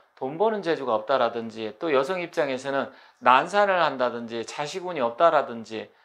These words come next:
또 이러한 부분 또 이 식신이면 여성 입장에서는 주로 딸로 보는 거죠. 딸과의 인연이 약하고 또 편관이니까 직업으로 볼 수도 있고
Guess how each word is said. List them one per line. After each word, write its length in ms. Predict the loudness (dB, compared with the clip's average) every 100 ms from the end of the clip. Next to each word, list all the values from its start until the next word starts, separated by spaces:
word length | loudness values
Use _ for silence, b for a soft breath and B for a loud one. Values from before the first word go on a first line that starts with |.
| b
또 160 | -6 -4
이러한 400 | 4 6 6 2
부분 340 | -6 -6 -6
또 300 | -6 -4 -4
이 420 | -6 -12 -10 -8
식신이면 720 | -8 -8 -8 -8 -6 -2 -2 0
여성 360 | 0 0 -2
입장에서는 680 | -4 -4 -4 -4 -6 -6 -8 B B B _
주로 320 | -12 -8 2
딸로 380 | 6 6 6 -2
보는 320 | -2 -4 -4
거죠. 380 | -6 -4 -6 -6 _ _ 0
딸과의 520 | 2 4 4 2 -2
인연이 320 | -6 -6 -2
약하고 600 | -4 -2 -4 -2 -2 -4 b b _
또 160 | 2 4
편관이니까 1000 | 2 -2 4 6 6 4 0 4 4 4
직업으로 580 | -4 -2 2 4 4 0
볼 120 | -2
수도 240 | -6 -8
있고 460 | -8 -4 -2 -2 -6